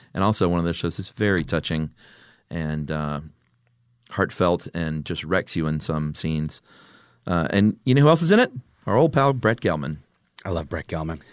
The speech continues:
Speaker 1: And <laughs> once again, Gelman plays one of the great creeps.
Speaker 2: He yells a lot, too.
Speaker 1: Yeah, he's a great, great creep in the show
Speaker 2: Cool.
Speaker 1: as well. <laughs>
Speaker 2: Yeah,
Speaker 1: He's
Speaker 2: he's,
Speaker 1: so
Speaker 2: he's
Speaker 1: good.
Speaker 2: fantastic.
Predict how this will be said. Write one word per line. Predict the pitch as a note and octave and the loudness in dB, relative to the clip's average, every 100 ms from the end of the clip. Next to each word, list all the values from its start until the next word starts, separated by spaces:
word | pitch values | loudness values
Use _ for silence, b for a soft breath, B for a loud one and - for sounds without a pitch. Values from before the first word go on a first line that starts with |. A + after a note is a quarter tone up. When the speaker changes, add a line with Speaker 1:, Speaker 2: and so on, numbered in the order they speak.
| b - | b 0
Speaker 1:
And | F#2+ F#2 F2 E2+ - | 2 4 2 -4 -10
<laughs> | - - | -8 2
once | D#3 D3 | 4 4
again, | B2 A#2 G#2+ | 4 4 4
Gelman | G#2 G#2 G2 F#2+ | 4 2 2 0
plays | G2 F#2 | -2 -2
one | G2 F2+ | -2 -2
of | |
the | F2+ - _ | -2 -6 _
great | G2+ F#2 | -2 -2
creeps. | - E2 C#2 - - | -2 -4 -4 -8 0
Speaker 2:
He | A2+ | 4
yells | A2 G2+ F2 | 6 6 4
a | |
lot, | E2+ D2+ C#2+ | 0 -2 -6
too. | - D#2+ C#2 _ | -6 -6 -6 _
Speaker 1:
Yeah, | D#2+ | -2
he's | D#2+ A2 | 2 2
a | F#2+ | 2
great, | E2+ F#2 - | 2 0 0
great | F2 D#2 | -2 -2
creep | - D#2 D#2+ | -2 -4 -2
in | D#2 | -4
the | D#2+ | -2
show | - | 0
Speaker 2:
Cool. | E2 | 0
Speaker 1:
as | E2+ | -2
well. | F#2 - - | -4 -6 -4
<laughs> | |
Speaker 2:
Yeah, | - G#3 | 0 0
Speaker 1:
He's | - - | 2 -2
Speaker 2:
he's, | F#2+ | -2
Speaker 1:
so | D#2+ - | -4 -4
Speaker 2:
he's | E2+ | -6
Speaker 1:
good. | - | -6
Speaker 2:
fantastic. | C#2+ - C2 - | -10 -10 -14 -14